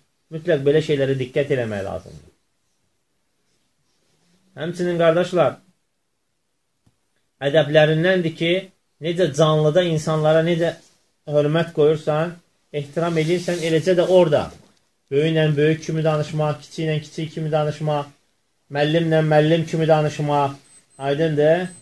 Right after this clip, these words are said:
Yəni, hər kəsin öz səviyyəsinə uyğun onlara rəftar eləmək. Necə həyatda, eləcə də orada. Çünki bu gün həyatımızın böyük hissəsini əhatə eləyir. Peyğəmbər sallallahu aleyhi ve sellem buyurur ki, "Ənzilun nəsə mənəziləhum." İnsanların hamısının öz mənziləsinə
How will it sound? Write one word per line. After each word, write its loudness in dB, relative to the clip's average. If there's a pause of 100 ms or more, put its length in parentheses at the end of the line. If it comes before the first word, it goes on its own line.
(260)
Yəni, -4
hər 0
kəsin 0
öz -4
səviyyəsinə 2
uyğun 0
onlara 2
rəftar -2
eləmək. -2
Necə 0
həyatda, 0
eləcə 0
də 2
orada. 2 (360)
Çünki -12
bu -2
gün -2
həyatımızın 0
böyük 2
hissəsini -4
əhatə -4
eləyir. -10 (1700)
Peyğəmbər -2
sallallahu 2
aleyhi 2
ve -10
sellem -2
buyurur 0
ki, -4 (120)
"Ənzilun -2
nəsə 0
mənəziləhum." -2 (680)
İnsanların -4
hamısının -4
öz -2 (100)
mənziləsinə -4